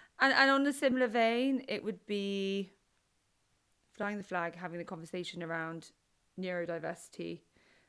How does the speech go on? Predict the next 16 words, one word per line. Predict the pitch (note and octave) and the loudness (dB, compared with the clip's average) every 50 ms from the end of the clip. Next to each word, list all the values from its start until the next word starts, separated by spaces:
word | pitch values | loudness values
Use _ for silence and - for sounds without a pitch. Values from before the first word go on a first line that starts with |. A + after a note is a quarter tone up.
| _ _ - | _ _ -18
as | F3 F3 | -12 -10
a | F#3+ | -8
mother | F3+ F3+ F#3 E3+ E3+ F3 | -6 -6 -4 -4 -4 -4
of | E3 E3+ | -4 -6
a | |
son | E3+ - F#3 F3+ F3 E3+ F3 F3 | -8 -6 -6 -4 -4 -4 -6 -8
with | F3 E3+ | -10 -10
neurodiversity | F3+ F3+ E3+ F3 F3 E3 F3 F#3 - - - - F#3 E3+ E3+ F3 - _ _ _ _ _ _ _ _ _ _ _ _ _ _ _ _ _ _ _ _ - _ _ _ _ _ _ _ | -10 -10 -8 -8 -8 -8 -8 -10 -10 -14 -14 -10 -8 -8 -8 -10 -12 _ _ _ _ _ _ _ _ _ _ _ _ _ _ _ _ _ _ _ _ -20 _ _ _ _ _ _ _
challenges. | - - - B3+ A#3+ A#3 G#3+ G3+ F3 F#3+ F#3 F#3 | -16 -12 -6 -4 -2 -2 0 -2 -2 -4 -4 -4
I'm | F#3 F#3+ F#3+ F3+ | -4 -4 -4 -2
glad | G3 G3 F#3 F#3 F#3 - | 0 0 2 2 0 -2
he's | - - F#3 E3 - - - _ _ _ _ _ _ _ _ _ _ _ _ _ _ _ _ _ _ _ _ _ _ _ _ _ _ _ - | -6 -8 -10 -10 -12 -16 -20 _ _ _ _ _ _ _ _ _ _ _ _ _ _ _ _ _ _ _ _ _ _ _ _ _ _ _ -10
a | G3 | -10
child | - - F#3 F3 E3+ F3+ F3 | -4 -2 -2 0 0 -2 -4
now, | F3+ F3+ F3+ F3+ F3+ F#3 F#3 G3 G#3+ | -4 -4 -4 -2 -2 -2 -2 -2 -4
not | A3 G3 F#3 - - | -4 -4 -4 -6 -8